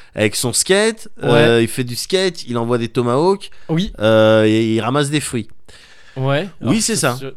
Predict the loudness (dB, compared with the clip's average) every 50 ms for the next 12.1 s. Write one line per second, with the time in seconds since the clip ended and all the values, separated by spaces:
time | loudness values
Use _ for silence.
0 | -14 -14 -12 -10 -8 -8 -6 -6 -6 -4 -4 -4 -2 0 0 0 0 2 2 2
1 | 2 2 2 4 4 4 4 4 0 0 0 0 0 0 -2 -2 -4 -4 -2 0
2 | 0 0 2 0 0 0 0 -2 -2 -2 -4 -4 -4 -4 -2 -2 -2 -2 -2 -2
3 | -2 -2 0 2 2 0 0 -2 -8 -20 -20 -14 -6 -4 -4 -2 -2 -4 -4 -6
4 | -8 -6 -4 -2 -2 -4 -2 0 0 0 0 0 -2 -8 -12 -14 -20 -20 -18 -8
5 | -2 -2 0 2 4 4 4 4 4 4 2 2 2 2 0 0 -2 -4 -4 -4
6 | 0 0 0 0 0 0 2 2 2 2 2 0 -2 -4 -10 -6 -6 -4 -2 -2
7 | -2 0 0 2 2 2 2 2 0 0 -2 -6 -8 -12 -12 -12 -14 -14 -12 -6
8 | -2 -2 0 2 0 0 -2 -2 -6 -8 -8 -10 -14 -10 -6 -6 -4 -4 -4 -4
9 | -4 -4 -4 -4 -2 -2 -2 -2 -2 -2 -4 -2 -2 -2 -4 -4 -6 -8 -10 -10
10 | -10 -10 -10 -12 -12 -12 -14 -14 -14 -14 -16 -18 -18 -16 -16 -16 -14 -14 -16 -18
11 | -16 -16 -16 -14 -14 -16 -16 -16 -16 -18 -20 -20 _ _ _ -20 -20 _ _ -12
12 | -10 -8 -8